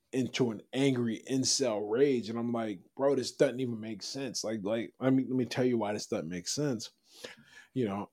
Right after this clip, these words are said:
I'm not saying, you know, that, that things are all hunky dory. I'm saying what, what you're saying right now doesn't make sense, and it's only going to make you angry. It's not gonna solve the problem, right? So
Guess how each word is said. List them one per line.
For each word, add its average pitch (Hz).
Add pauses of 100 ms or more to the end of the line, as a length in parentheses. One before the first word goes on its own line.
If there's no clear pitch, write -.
I'm 156
not 123
saying, 127
you 110
know, 107 (420)
that, 117
that -
things 139
are 117
all 107
hunky 113
dory. 139 (220)
I'm 127
saying 120
what, 104 (140)
what 110
you're 135 (260)
saying 135
right 120
now 143
doesn't 110
make 113
sense, 151
and 131
it's 117
only 139
going 123
to 107
make 110
you -
angry. 123
It's -
not 127
gonna 113
solve 113
the -
problem, 156 (1000)
right? 107 (320)
So 95